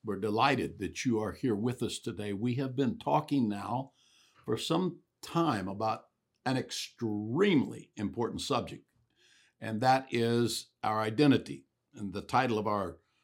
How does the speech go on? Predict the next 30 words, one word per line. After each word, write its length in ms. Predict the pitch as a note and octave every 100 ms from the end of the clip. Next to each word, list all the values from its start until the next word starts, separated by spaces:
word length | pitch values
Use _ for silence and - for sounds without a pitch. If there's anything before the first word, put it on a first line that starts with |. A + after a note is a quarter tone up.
| _ _
uh, 140 | A2 G#2+
discussions 600 | A2 - C3 G#2 A2 G2+
has 160 | G#2
been 320 | F#2+ A#2 A2 G2
You 460 | A2 B2+ B2+ C3+ -
and 240 | A2 F#2+
Your 300 | A2 A2 G#2+ -
Identity. 840 | F#2+ F2 B2 A#2+ G2 - A2 - _ _ _ _ _ _ _
We've 180 | B2+ A#2
talked 260 | - C3+
about 220 | A2+ A2+ -
several 260 | C#3+ D#3
times 380 | - A2+ A2+ A2+
the 120 | A2+
fact 400 | - C3+ B2 -
that 240 | A#2+ G#2+ - _ _ - A2+ - _ B2 G#2+
my 280 | A#2+ A#2+ A#2
identity 920 | A2 G#2 C3+ D3 G2+ A#2 G#2 A2 - -
and 180 | G2+
my 220 | G#2 A2 G#2
opinion 600 | G2 - E3+ F#3 D#3 G#2
of 160 | G2 - _ _ -
who 220 | B2 C#3
I 140 | A#2+
am 480 | A#2 G#2+ G#2+ A#2 A#2 - _
and 240 | A2 G#2
my 320 | G#2+ G#2+ G#2 F#2+ - _ _ _ _ -
definition 960 | G#2 B2 A#2 A#2+ C#3 C#3 A#2+ G2 G2 -
of, 320 | - G#2+ F#2+ - _ _ _ _
of 240 | G#2 G2